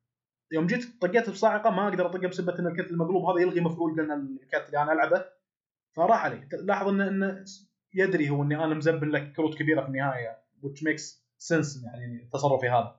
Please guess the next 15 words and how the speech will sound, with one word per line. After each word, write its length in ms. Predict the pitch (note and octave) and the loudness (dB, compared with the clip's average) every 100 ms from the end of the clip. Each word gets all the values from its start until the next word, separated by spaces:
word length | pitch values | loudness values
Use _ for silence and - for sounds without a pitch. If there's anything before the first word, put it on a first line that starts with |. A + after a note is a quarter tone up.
| _ _ _ C#3+ | _ _ _ -2
لان 380 | D3+ E3+ D#3+ | 2 4 4
في 100 | D#3 | 2
كثير 180 | E3+ F#3+ | 0 2
من 60 | F3+ | 2
الاحيان 260 | E3+ F#3 | 4 2
تضبط 320 | F3 D#3+ C3+ - | 2 0 -2 -2
معي 160 | B2+ | -2
حق 180 | C3 C#3+ | -2 0
واحد 280 | D3+ C#3+ C#3+ | 0 0 -2
ما، 280 | D3 C3+ C3 | 0 0 0
ما 100 | D3 | -2
مزبل 340 | D3 C#3+ C#3 | -2 -4 -4
نفسه، 240 | C3+ - - _ _ _ | -6 -8 -16 _ _ _
حق 140 | C3 | 0
واحد 380 | C#3 C#3 C#3 - | 2 2 -2 -12